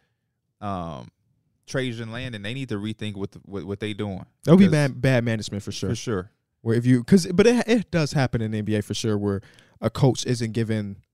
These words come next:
Speaker 2: a healthy roster and still gets the blame put on it. But I don't think the Pelicans see themselves, or most people see themselves as a failure. You know what I'm saying?
Speaker 1: They're still so young.
Speaker 2: Yeah. I don't know if there's many Pelicans fans calling for Willie Green.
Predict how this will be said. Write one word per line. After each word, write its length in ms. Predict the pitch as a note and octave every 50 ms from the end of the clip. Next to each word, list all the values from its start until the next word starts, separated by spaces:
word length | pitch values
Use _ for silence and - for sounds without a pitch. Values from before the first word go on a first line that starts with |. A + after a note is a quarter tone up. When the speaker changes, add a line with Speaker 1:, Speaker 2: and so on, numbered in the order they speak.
| _ _ _ _
Speaker 2:
a 80 | G#2+ A#2
healthy 280 | A#2+ B2 A#2 A#2 -
roster 560 | A2 A2+ A2+ G#2+ G#2+ - - - G#2 G2 G2 A2 - _ _ _ _ _ _ _
and 200 | A2+ A2 G#2+ G#2+
still 280 | - - - C3+ A#2+ A2+
gets 280 | G2+ A2 G#2+ - - - - _ _ _ _
the 80 | -
blame 220 | A2 B2 A#2 A2+ A2
put 140 | - B2+ A#2
on 80 | A#2 A#2
it. 40 |
But 180 | A#2 C3+ B2 - - - - - - _ _
I 100 | F3 A3+
don't 120 | B3+ B3+ -
think 140 | A3+ F3+
the 60 | - E3
Pelicans 760 | - - E3+ E3+ E3 D3+ - D3+ C3+ B2 - - - - - _ _ _ _ _ _ _ _ _ _ _ _ _ _ _
see 280 | - - - - E3+
themselves, 640 | D#3+ C#3+ C#3 C3+ - - C#3 C3 B2 B2 A#2+ B2 C3+
or 140 | A#2+ - -
most 280 | C3 C#3 D3 D#3+ -
people 160 | - D3 B2+ C3
see 140 | - C#3+
themselves 420 | B2+ B2 A2 - C3 B2+ A#2+ A2 -
as 100 | A#2 A2
a 60 | G#2+
failure. 580 | - - - C3+ C3+ C#3 C#3 B2+ G#2+ G#2+ A2+ -
You 100 | B2 C3
know 80 | C#3+ D3+
what 80 | C#3+
I'm 80 | D3 D3
saying? 280 | - D#3 D3+ D3+ D3 C#3+
Speaker 1:
They're 80 | G#2+ G2+
still 320 | - - - B2+ B2+ B2
so 220 | A#2 - - F#2+ G#2
young. 400 | - - E2+ F2 F2+ G#2 G#2 C3+
Speaker 2:
Yeah. 280 | C#3 B2+ A2+ G2+ - - - _ -
I 100 | B2 D3+
don't 120 | F3+ F#3
know 120 | F3+ E3 D3+
if 80 | C#3+
there's 220 | - C#3+ C#3 C3 C#3
many 260 | C#3+ C#3 C3+ C3 A#2+
Pelicans 420 | - - C3 B2 A#2+ - A#2+ -
fans 220 | - A#2+ A#2 G#2+ -
calling 320 | - B2 A#2 A2+ G#2+ A2
for 120 | - -
Willie 220 | G#2+ G#2+ A2 G#2+ G#2+
Green. 340 | F2+ B2 B2+ A#2 G#2 F#2